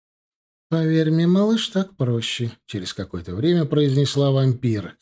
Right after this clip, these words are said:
Её голос звучал так, что даже самые обычные слова и фразы превращались в пение. «Лучше пользуйся моментом и привыкай».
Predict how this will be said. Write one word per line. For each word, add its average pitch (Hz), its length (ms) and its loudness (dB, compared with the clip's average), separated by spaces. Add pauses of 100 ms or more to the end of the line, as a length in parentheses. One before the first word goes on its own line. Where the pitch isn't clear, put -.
(580)
Её 175 280 0
голос 175 400 2
звучал 156 480 0
так, 156 240 -2
что - 180 -4
даже 139 280 0
самые 147 440 0
обычные 139 440 -2
слова 123 400 -2
и 120 60 -2
фразы 147 460 0
превращались 113 840 -4
в - 100 -18
пение. 101 540 -4 (520)
«Лучше 233 540 2
пользуйся 160 540 2
моментом 147 680 2
и 139 60 2
привыкай». 131 800 -2